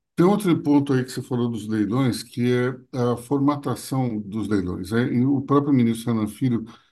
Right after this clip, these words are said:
depois de uma conversa que ele teve com um concessionário que tava tendo um fluxo de dezoito mil veículos por dia. E daí eu falei, "Mas isso não tá bom? Você não tá satisfeito? Não é um número bom?" Eu falei assim,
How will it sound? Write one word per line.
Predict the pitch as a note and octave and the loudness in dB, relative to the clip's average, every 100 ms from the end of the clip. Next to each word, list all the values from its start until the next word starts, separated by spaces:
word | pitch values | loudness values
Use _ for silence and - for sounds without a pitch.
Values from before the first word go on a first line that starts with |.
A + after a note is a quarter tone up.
| _ B2+ | _ -2
depois | C3 | 0
de | C3 | 0
uma | A#2+ | -2
conversa | A#2+ G#2+ G2 G#2+ G#2+ - | -2 -4 -2 -4 -4 -4
que | A#2+ | -2
ele | A2 | -2
teve | A2 A2+ G#2+ | 0 -2 -2
com | - A2+ A#2 | -4 0 0
um | A2+ | 0
concessionário | A2 G#2 G#2 G#2+ G2+ C3 B2+ F#2+ F#2+ - - _ _ _ | -2 -4 -6 -4 0 2 0 -2 -6 -20 -20 _ _ _
que | A#2 | -8
tava | A2 A#2+ A#2 | 0 0 0
tendo | A#2 B2 A2+ A2+ C3 C3 | -4 -4 -2 -4 -6 -4
um | A#2 A#2 A#2 A2+ A2 G#2+ G2+ | -2 -2 -2 -2 -2 -4 -4
fluxo | B2 B2 B2 | -6 -6 -6
de | A#2 | -8
dezoito | A2 G2+ C3 C3 | -8 -6 -6 -2
mil | A#2+ A#2 A#2+ | -2 0 -2
veículos | A2 A2 A2 A#2 A2 - | -4 -4 -4 -8 -12 -12
por | - A#2 | -8 -8
dia. | F2+ G2+ A2+ F#2+ F2+ - _ _ _ _ | -8 -10 -6 -6 -8 -18 _ _ _ _
E | C3+ C3 | -8 -6
daí | C3 C3+ | -4 -4
eu | C#3+ | -4
falei, | E3+ E3 | -4 -2
"Mas | C#3+ | -2
isso | D3+ E3 F3 | -4 -8 -4
não | C#3 | -4
tá | A#2+ | -4
bom? | G2 A#2+ D3+ | -6 -4 -6
Você | - | -6
não | G#2+ | -8
tá | G#2+ A#2 | -4 -6
satisfeito? | A2+ G#2 F#2+ - B2 C#3 C#3 - | -6 -12 -14 -10 -6 -6 -8 -8
Não | G#2+ B2+ | -6 -2
é | |
um | D3+ | 0
número | A#2 A2+ G#2+ G2 F#2+ F#2 | 0 -2 -4 -6 -8 -10
bom?" | F2 A2+ C#3+ | -10 -6 -6
Eu | |
falei | C#3 A#2+ | -8 -10
assim, | - A2 | -10 -12